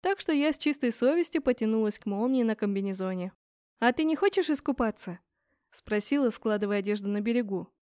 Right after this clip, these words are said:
Дракон, как истинный джентльмен, стоял ко мне спиной, но вопрос заставил его на секунду повернуть голову. «Не думаю, что это хорошая идея», — хрипло ответил он.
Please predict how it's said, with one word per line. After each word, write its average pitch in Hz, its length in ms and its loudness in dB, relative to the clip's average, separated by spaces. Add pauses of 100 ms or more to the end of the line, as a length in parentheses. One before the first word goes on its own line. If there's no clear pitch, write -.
(160)
Дракон, 254 460 2
как 381 200 0
истинный 330 400 4
джентльмен, 349 580 2
стоял 240 400 0
ко 285 120 2
мне 247 160 4
спиной, 208 460 0
но 233 300 0
вопрос 359 400 0
заставил 330 420 4
его 311 160 4
на 339 100 2
секунду 330 440 0
повернуть 277 440 2
голову. 208 480 0 (440)
«Не 220 320 4
думаю, 262 260 4
что - 160 -2
это 214 120 -2
хорошая 220 460 0
идея», — 196 320 -4 (480)
хрипло 214 440 0
ответил 208 340 0
он. 185 240 -2